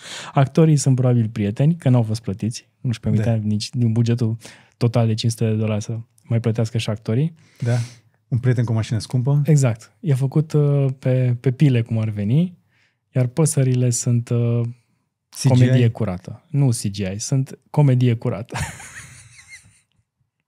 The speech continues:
Speaker 2: Și ăla nu e Jack Black.
Speaker 1: Și ăla nu este Jack Black, dar e făcut să semene ca Jack Black.
Speaker 2: Birdemic s-, trei, Sea Eagle.
Speaker 1: Există două filme înaintea acestuia.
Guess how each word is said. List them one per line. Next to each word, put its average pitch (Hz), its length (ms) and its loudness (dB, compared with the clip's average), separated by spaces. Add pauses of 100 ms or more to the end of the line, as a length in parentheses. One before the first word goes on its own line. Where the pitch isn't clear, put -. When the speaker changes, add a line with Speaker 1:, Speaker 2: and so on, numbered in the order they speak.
(340)
Speaker 2:
Și - 140 -4
ăla 120 80 4
nu 131 100 4
e 131 100 4
Jack 117 160 0
Black. 107 360 -8 (640)
Speaker 1:
Și 254 100 -6 (180)
ăla 170 100 4
nu 180 80 6
este 180 240 0
Jack 160 160 0
Black, 147 200 0
dar 123 100 0
e 123 40 2
făcut 139 220 -2
să 139 100 0
semene 120 340 -2
ca 120 160 -6
Jack 120 200 -2
Black. 120 220 -4
Speaker 2:
Birdemic 135 880 2
s-, - 280 -8 (280)
trei, 127 480 2
Sea - 340 -2
Eagle. 135 240 4
Speaker 1:
Există 117 440 2
două 170 360 0
filme 151 520 2 (100)
înaintea 139 500 2
acestuia. 123 680 2